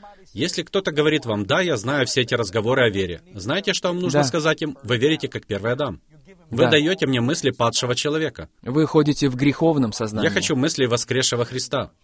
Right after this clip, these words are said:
Speaker 2: Да.
Speaker 1: Да, вместо праведного. И праведность означает правильное положение. Я это понимаю, но на английском языке это выразить сложно. Это больше, чем просто правильное положение.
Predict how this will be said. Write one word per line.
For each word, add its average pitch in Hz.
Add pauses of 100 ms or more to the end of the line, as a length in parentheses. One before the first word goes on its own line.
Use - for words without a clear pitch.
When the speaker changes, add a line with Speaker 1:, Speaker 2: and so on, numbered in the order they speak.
Speaker 2:
Да. 110
Speaker 1:
Да, 110
вместо 113
праведного. 92 (680)
И 131
праведность 151
означает 123
правильное 117
положение. 143
Я 143
это 196
понимаю, 175
но 123
на 131
английском 156
языке 143
это 160
выразить 120
сложно. 156
Это 120
больше, 139
чем 117
просто 131
правильное 120
положение. 151